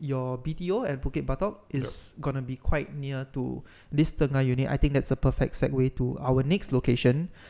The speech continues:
Speaker 1: which is at Bukit Batok. So the prices for the Bukit Batok units this launch, um, the three room starts at an even lower one hundred and seventy-five K.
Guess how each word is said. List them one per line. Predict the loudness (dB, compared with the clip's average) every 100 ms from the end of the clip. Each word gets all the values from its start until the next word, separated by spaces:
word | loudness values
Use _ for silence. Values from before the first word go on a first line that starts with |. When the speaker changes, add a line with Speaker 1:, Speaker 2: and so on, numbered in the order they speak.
| -14 0
Speaker 1:
which | 2 2 -4
is | -4 -2
at | 0 -2 -4 -6
Bukit | -2 0 4
Batok. | 4 4 0 -8 -20 -14
So | -2 0 0 -4 -10 -16 -20 _ _ _ -20 -16 -2
the | 2
prices | 6 6 6 6 2 2 -4 -8 -10
for | -4 0 0 -2 -8 -10 -2
the | 2
Bukit | 4 2 -4
Batok | -6 -8 -8
units | -10 -12 -12
this | -6 -6 -2 0
launch, | 0 0 -4 -8 -10 -16 -20 -20 _ _ _ _ _ -4
um, | -2 -2 -4 -10 -14 -18 _ _
the | 0 0
three | 2 -2 -2
room | -2 -4 -6 -8 -12 -16 -12
starts | -2 0 0 -2 -4
at | -4 -8 -20 -20 -20 -18 -6
an | -4 -4 -8
even | -8 -6 -6 0
lower | 2 4 4 2 -2 -6
one | -2 -2 0
hundred | -2 0 -2 -2 -6
and | -4 -4
seventy-five | -2 0 0 -2 -4 -2 -2 -4
K. | -4 -4 -6